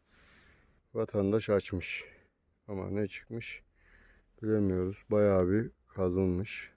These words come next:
Görün topraktan. Anlarsınız, kaplumbağamız da hemen karşımızda. Tabii bu epey olmuş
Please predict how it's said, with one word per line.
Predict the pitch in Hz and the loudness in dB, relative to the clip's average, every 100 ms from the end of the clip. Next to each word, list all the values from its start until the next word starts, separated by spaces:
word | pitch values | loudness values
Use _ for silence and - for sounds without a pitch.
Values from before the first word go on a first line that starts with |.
| _ - | _ -10
Görün | 98 92 92 | -8 -4 -6
topraktan. | - 90 - 95 - 95 101 - _ _ - _ _ _ _ _ _ | -6 -8 -6 -8 -6 -6 -6 -8 _ _ -20 _ _ _ _ _ _
Anlarsınız, | 101 92 92 95 - 98 92 - | -12 -8 -6 -6 -6 -6 -6 -6
kaplumbağamız | - 98 - 101 98 92 92 90 90 | -4 -4 -2 0 2 2 0 0 0
da | 110 117 _ _ _ _ _ _ _ _ _ _ _ _ - | -2 -4 _ _ _ _ _ _ _ _ _ _ _ _ -10
hemen | 104 98 113 | -6 -4 -6
karşımızda. | - 104 98 - 98 92 87 80 - _ _ _ _ _ _ _ - - - - _ _ _ _ _ | -2 0 0 -2 -2 -2 -4 -8 -12 _ _ _ _ _ _ _ -20 -16 -16 -16 _ _ _ _ _
Tabii | - 117 101 | -6 -2 -2
bu | 98 107 107 - - - - - - - | 0 2 2 0 -8 -10 -12 -16 -16 -8
epey | 113 - 101 | -6 2 4
olmuş | 98 98 98 - | 6 4 0 -4